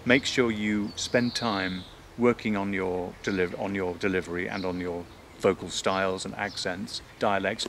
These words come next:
if that's your thing, 'cause it may not be. But if you just wanted to do documentaries, you should be practicing different styles of documentary, from nature to industrial to, um, you know, crime, whatever, you know, whatever documentary genres there are within that genre,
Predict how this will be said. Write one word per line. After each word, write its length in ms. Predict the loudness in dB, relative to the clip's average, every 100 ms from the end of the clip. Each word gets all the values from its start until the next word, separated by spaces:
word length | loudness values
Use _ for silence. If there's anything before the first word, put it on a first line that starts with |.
| 0 2
if 80 |
that's 240 | 2 0 0
your 120 | -2
thing, 440 | 8 8 10 4 -4
'cause 140 | -6
it 40 | -4
may 140 | -2
not 240 | -2 -4 -4
be. 240 | -4 -4 -8 -16 -16 -2
But 120 | 0
if 60 | 2
you 60 | 0
just 160 | 2
wanted 260 | 4 2 0
to 80 | 0
do 200 | 4 6
documentaries, 760 | 4 4 4 4 2 0 -2 -8 -14 -14 -4
you 120 | 0
should 160 | 2 2
be 80 | 0
practicing 760 | 0 -2 -2 -4 -2 0 -2 -6 -12 0
different 340 | 0 2 -4
styles 440 | 0 2 2 0
of 100 | 0
documentary, 640 | -2 -4 -4 -2 -2 -4 -6
from 380 | -6 -6 0 6
nature 520 | 6 4 -2 -2 -2
to 280 | -4 -6 -4
industrial 720 | -4 -4 -4 -4 -4 -4 -8 -12 -16 -14 -6
to, 460 | -2 0 -2 -4 -8
um, 360 | -6 -4 -6 -6
you 60 | -8
know, 100 | -6
crime, 560 | -2 0 2 2 -2 -8 -16 -4
whatever, 340 | 0 2 2 -2 -4
you 60 |
know, 80 | -4
whatever 400 | 0 2 2 0 -2 -2
documentary 500 | -2 0 -2 -2 -2
genres 500 | 4 8 8 6 4
there 160 | 2 2
are 160 | 2
within 320 | 2 2 4
that 200 | 4 2
genre, 400 | 0 -2 -2 -4